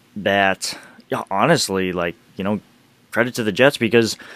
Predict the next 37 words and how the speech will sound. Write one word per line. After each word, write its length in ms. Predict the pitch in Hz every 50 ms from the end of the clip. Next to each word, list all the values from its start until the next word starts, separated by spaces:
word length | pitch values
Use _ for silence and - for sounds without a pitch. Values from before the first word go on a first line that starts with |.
| - - -
there 80 | 117
were 60 | 127
some 180 | 131 - 143 131
throws 300 | - 139 135 151 160 135
that 240 | 127 131 131 135 110
got 220 | 123 123 120 101
broken 300 | 90 113 113 113 - 123
up 180 | 139 160 107 95 - _ _ _ _ _
by 160 | - 104 104
some 580 | 104 - - 117 110 107 107 104 104 104 104 98
defenders. 600 | 95 107 101 110 104 104 101 107 113 117 123 - - - - - - - _ _ _ _
Uh, 420 | - - 92 92 90 90 90 90 90
there 460 | 87 92 101 101 104 101 101 101 101
were 800 | 98 95 92 95 95 98 98 98 98 95 95 95 95 95 95 95
some 280 | 92 - - 98 92 90
passes 500 | - - 98 95 98 101 - - 107 95
that 220 | 92 95 95 -
could 100 | - -
have 80 | 98 95
been 140 | 98 92 87
placed 360 | - - 98 98 98 - -
a 40 | 104
little 240 | 92 90 90 90 85
better, 440 | 78 - 85 87 92 107 113 120 113
and 200 | 98 87 80 82
I, 240 | - - - 87 - - _ -
obviously 600 | 98 95 92 98 104 98 - - 104 95 92 90
I 140 | - 85 87
am 200 | 87 85 85 82
a 60 | 85
Josh 340 | 85 - 85 80 82 - -
Allen 240 | 85 80 85 85 80
fan, 500 | - - - 82 80 82 85 87 85 92 107 - _
and 220 | - 82 80 85 -
<laughs> 200 | - - - - - - - -
I 280 | 95 95 90 90 - -
am 260 | 98 95 92 92 87